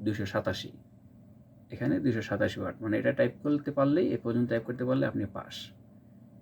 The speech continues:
এখন মাঝখানে অনেক ভাই বলছেন যে, "ভাই, আমি যদি মাঝখানে এই লাইনটা পুরা প্যারা-, প্যারাটা বলে স্কিপ করে অন্য লাইন চলে যাই, ওই ক্ষেত্রে কী হবে?" ওই ক্ষেত্রে হবে আপনি যে যতগুলো লাইন স্কিপ করলেন, এখানে তি-,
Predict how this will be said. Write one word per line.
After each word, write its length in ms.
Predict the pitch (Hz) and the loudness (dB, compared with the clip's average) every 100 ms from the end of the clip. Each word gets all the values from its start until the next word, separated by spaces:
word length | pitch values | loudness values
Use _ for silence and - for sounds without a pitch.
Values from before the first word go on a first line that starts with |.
| - - - | -20 -20 -16
এখন 240 | 135 123 | -2 2
মাঝখানে 360 | 120 117 143 135 | 4 2 4 6
অনেক 200 | 135 123 | 6 6
ভাই 120 | 131 | 4
বলছেন 420 | 123 123 123 120 | 2 0 0 0
যে, 80 | 113 | 0
"ভাই, 340 | 107 104 - - - - - - - | 2 2 0 -4 -18 -20 -20 -20 -4
আমি 180 | 101 | 0
যদি 120 | 104 104 | 2 4
মাঝখানে 500 | 101 - 120 113 113 | 2 2 0 2 2
এই 200 | 107 110 | 4 6
লাইনটা 320 | 101 98 107 | 6 4 2
পুরা 260 | 117 107 | 2 0
প্যারা-, 240 | 104 107 101 | 2 2 0
প্যারাটা 280 | - 101 101 | 2 2 2
বলে 520 | 101 101 104 104 101 - - - - | 0 2 2 2 0 -4 -12 -20 -16
স্কিপ 240 | - - - | -6 -4 -2
করে 160 | 117 110 | 2 4
অন্য 200 | 110 110 | 4 4
লাইন 220 | 101 101 | 4 2
চলে 240 | 120 110 | 4 4
যাই, 140 | 95 98 | 4 0
ওই 60 | |
ক্ষেত্রে 260 | - - - | -2 -6 -4
কী 160 | - | 0
হবে?" 240 | 92 82 - - - - - - - - | 0 0 -8 -14 -20 -20 -20 -20 -16 -8
ওই 80 | 107 | -4
ক্ষেত্রে 300 | 117 - 131 | -4 0 4
হবে 260 | 131 110 | 6 6
আপনি 220 | 104 113 | 4 2
যে 100 | 104 | 2
যতগুলো 380 | 107 113 110 110 | 0 0 0 4
লাইন 220 | 110 110 | 4 2
স্কিপ 220 | 104 - 123 | 0 -4 -6
করলেন, 380 | - 113 104 175 - - - - - | 0 2 2 0 -4 -16 -20 -20 -12
এখানে 300 | - 104 107 | -4 -2 -2
তি-, 180 | 135 | -4